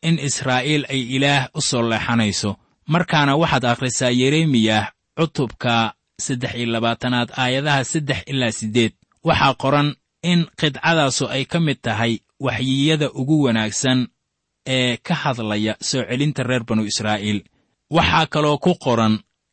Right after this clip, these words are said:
kitaabkii Zakariya cutubka laba iyo tobanaad, aayaddiisa tobanaad sida tan, "Oo reer Daa'uud iyo dadka Yeruusaalem degganba waxaan ku shubi doonaa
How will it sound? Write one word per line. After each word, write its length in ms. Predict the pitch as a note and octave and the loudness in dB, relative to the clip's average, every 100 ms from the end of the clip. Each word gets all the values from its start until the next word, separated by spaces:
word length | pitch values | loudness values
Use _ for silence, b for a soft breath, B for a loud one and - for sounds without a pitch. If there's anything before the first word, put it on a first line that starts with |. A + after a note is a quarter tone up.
| - | -6
kitaabkii 580 | C3 - D#3 D#3 - C3+ | -4 0 0 0 -2 -2
Zakariya 800 | C3 B2+ C3 C#3+ D#3+ A#2 G2+ G2+ - | -2 -2 -2 2 4 4 2 -4 -6
cutubka 400 | D#3+ - C#3+ B2+ | -2 -2 -2 0
laba 200 | B2 B2 | 0 0
iyo 200 | B2 B2 | -2 -4
tobanaad, 460 | - A#2 A#2+ A#2+ - | -4 -2 0 0 -2
aayaddiisa 680 | C3 C3 C#3+ D3 B2+ - A2+ | -4 -2 -2 0 -2 -2 -4
tobanaad 500 | - A2+ A#2 B2+ B2+ | -4 -4 0 0 0
sida 240 | - A#2 G#2+ | -2 -2 -2
tan, 280 | A2+ G#2 - _ _ _ | 0 0 -2 _ _ _
"Oo 160 | C#3 C3 | 2 4
reer 260 | D#3+ F#3 D#3 | 4 2 2
Daa'uud 460 | C3 B2 B2 B2 A2+ - | 2 2 4 2 2 -4
iyo 240 | C3+ B2+ B2 | 0 0 0
dadka 320 | D#3+ - C#3 | -2 -2 2
Yeruusaalem 840 | B2 A#2+ B2 A#2+ - D3 C#3+ B2 | 4 4 2 0 0 0 2 0
degganba 560 | A#2 A#2+ C#3 D3 A#2 G2+ - _ _ _ - | 0 0 2 2 0 -2 -4 _ _ _ -2
waxaan 680 | D3+ - C3+ C3+ C3+ C3 - | 0 2 2 2 4 2 -2
ku 140 | - F#3 | -2 0
shubi 340 | - D#3+ C3+ | 2 0 0
doonaa 560 | A#2 A#2 A2+ A2+ A2+ | 0 0 2 2 2